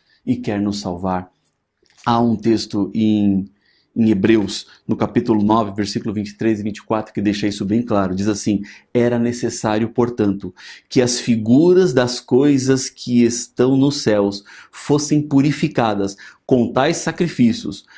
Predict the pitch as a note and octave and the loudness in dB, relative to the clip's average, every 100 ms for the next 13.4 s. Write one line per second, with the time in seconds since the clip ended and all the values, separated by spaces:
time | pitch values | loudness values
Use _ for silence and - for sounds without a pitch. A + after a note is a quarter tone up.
0 | - - A2+ A2 G#2+ - _ B2 D3+ F3 | -10 0 0 2 0 -4 _ 2 2 2
1 | F#3 - - C#3 D3+ C3+ B2 B2 A#2+ A#2+ | 0 0 0 4 4 2 2 2 2 2
2 | A#2 A#2 C#3+ D3 - - - A#2+ A#2+ B2 | 0 2 0 -2 -10 -8 -2 0 2 2
3 | C3 C3 - A#2 A2 - C3+ C3+ A2+ - | 2 0 -2 -4 -6 0 2 2 -2 -10
4 | - _ - - C3+ - A#2+ A2+ G#2+ G#2+ | -16 _ -16 -4 -4 -2 -2 -2 -2 -2
5 | A2+ F#2+ F#2 F#2+ - F#2+ F#2+ - - _ | -2 -4 -8 -12 -10 -10 -10 -12 -16 _
6 | _ - C#3+ - F#3 B2+ G#2+ G#2 G#2+ - | _ -12 -10 0 2 2 0 -2 -6 -6
7 | G#2+ G#2 G2 G2 F#2 F#2+ F#2+ F#2 - - | -8 -6 -6 -6 -8 -10 -14 -20 -20 -20
8 | _ _ _ - - A#2+ A#2+ A2+ G#2+ G#2 | _ _ _ -12 -6 -4 -2 -4 -6 -8
9 | - G#2+ G2 G#2 - F2+ F#2+ - _ - | -12 -12 -10 -12 -12 -12 -12 -18 _ -12
10 | G#2+ A#2 A#2 - G#2+ G#2+ G#2 G#2 G2 F2+ | -6 -4 -6 -10 -6 -6 -4 -4 -2 -2
11 | E2 _ _ _ _ _ _ _ _ _ | -8 _ _ _ _ _ _ _ _ _
12 | _ - - - A#2 B2 C#3 A#2 - B2+ | _ -20 -18 -6 -2 0 0 0 -2 0
13 | B2+ - G2 F2+ | 0 -2 -12 -16